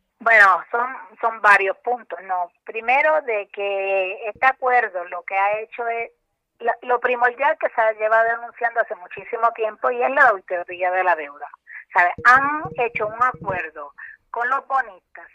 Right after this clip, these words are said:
sin contar con nadie de la ciudadanía,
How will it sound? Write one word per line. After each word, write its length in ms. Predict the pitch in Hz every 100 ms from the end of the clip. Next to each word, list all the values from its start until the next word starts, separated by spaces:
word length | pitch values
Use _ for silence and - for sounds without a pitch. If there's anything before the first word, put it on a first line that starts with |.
| -
sin 220 | 262 269
contar 640 | - 254 240 - 247 302
con 180 | - 240 208
nadie 320 | 196 214 247
de 140 | 262
la 100 | 262 254
ciudadanía, 800 | _ 269 262 262 247 170 175 170